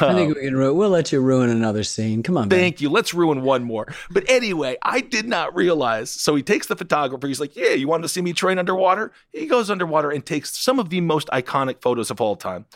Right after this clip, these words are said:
Speaker 2: Everyone around Ali is like, "You don't train underwater, dude." But, like,
Speaker 1: <laughs>
Speaker 2: that, that idea of, like, knowing that this image is going to be something special.
Speaker 1: <laughs>
Speaker 2: I, that's, again,
Speaker 1: <laughs>
Speaker 2: that's Angelo Dundee.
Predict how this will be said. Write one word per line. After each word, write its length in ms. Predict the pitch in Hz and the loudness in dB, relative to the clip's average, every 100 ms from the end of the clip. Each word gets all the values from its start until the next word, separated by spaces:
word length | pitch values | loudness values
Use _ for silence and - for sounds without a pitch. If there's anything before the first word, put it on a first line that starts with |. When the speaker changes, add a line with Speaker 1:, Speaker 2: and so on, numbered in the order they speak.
| - - - | -20 -8 -2
Speaker 2:
Everyone 380 | 285 269 220 | 0 2 2
around 340 | 185 143 135 131 | 2 2 2 2
Ali 220 | 123 131 | 2 0
is 100 | 120 | -2
like, 140 | 120 - | -6 -8
"You 160 | 135 175 | -8 -2
don't 260 | 190 - | -2 -2
train 300 | - - 196 | -4 0 2
underwater, 480 | 131 110 107 107 107 | 2 0 0 0 0
dude." 260 | 110 120 123 - - - - | -2 -2 -4 -10 -12 -4 0
But, 140 | 214 | 2
like, 140 | 220 208 | 2 2
Speaker 1:
<laughs> 160 | 233 254 | 0 0
Speaker 2:
that, 320 | 220 285 311 - - - 156 165 | 2 2 0 -2 -12 -20 -20 0
that 320 | 277 349 370 - - - _ | 2 2 0 -4 -20 -20 _
idea 640 | - 202 180 143 226 196 131 | -4 -2 -2 -2 -2 2 2
of, 180 | 123 127 | 2 0
like, 240 | 135 - | -2 -2
knowing 760 | 185 226 294 311 262 123 90 - | -2 0 2 2 2 0 -4 -8
that 220 | 143 - | -8 -2
this 240 | 339 370 - | 0 0 0
image 460 | 226 175 117 - - | 0 2 -2 -4 -4
is 160 | 175 | -4
going 360 | - 254 320 294 | -4 -2 0 -2
to 100 | 330 | -8
be 80 | 311 | -6
something 480 | - 254 254 - 294 | -2 0 0 -4 -2
special. 680 | - 190 165 139 - - 135 | 0 2 2 0 0 -2 -4
Speaker 1:
<laughs> 40 | 139 - - - - - - | -6 -10 -20 -20 -20 -10 -2
Speaker 2:
I, 280 | 277 277 277 - 170 | -2 -2 -6 -10 -4
that's, 320 | - - - - | 0 0 0 -2
again, 500 | 196 269 262 127 - 135 | 0 2 2 0 -2 -2
Speaker 1:
<laughs> 120 | 151 | -2
Speaker 2:
that's 340 | 175 - - - _ - | 0 -2 -4 -12 _ -2
Angelo 400 | 165 208 233 202 | 2 2 2 0
Dundee. 500 | 185 185 175 196 135 | 2 0 0 0 -2